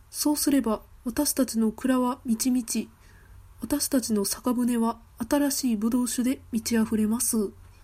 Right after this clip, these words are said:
私たちはさらに金を儲けて将来のために宝を蓄えるものであってはなりません。少なくとも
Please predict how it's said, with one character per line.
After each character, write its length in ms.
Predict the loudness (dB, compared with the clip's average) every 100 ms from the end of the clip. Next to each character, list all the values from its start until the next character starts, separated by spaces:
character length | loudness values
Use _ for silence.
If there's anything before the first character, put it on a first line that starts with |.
| -20 -20 -20 -20 -20 -20 -20 -20 -20 -20 -20 -20 -10
私 260 | -2 -2 2
た 140 | 0
ち 140 | 0 0
は 200 | 0 -2
さ 180 | -4 2
ら 120 | 4
に 240 | 4 0 -2 -16 -20 -18 -18 -10
金 300 | 0 2 2
を 60 |
儲 220 | 2 2 2
け 120 | 0
て 220 | 0 -4 -4
将 300 | -6 2 4
来 180 | 4 2
の 120 | 2
た 120 | 2 2
め 120 | 2
に 180 | -2 -4
宝 400 | -8 -6 0 2
を 60 | 0
蓄 400 | -2 -2 0 2
え 40 |
る 100 | 2
も 120 | 2 2
の 100 | 2
で 120 | 0
あ 40 |
っ 40 | -2
て 180 | 0
は 120 | 0 2
な 100 | 2
り 100 | 2
ま 140 | 0
せ 180 | 0 0
ん。 140 | 0 -4 -20 -20 -20 -20 -20 -20 -20 -20 -20 -18 -20 -20 -20 -20 -20 -18
少 260 | -8 -2 0
な 140 | 0
く 100 | 0
と 80 | 2
も 220 | 4 2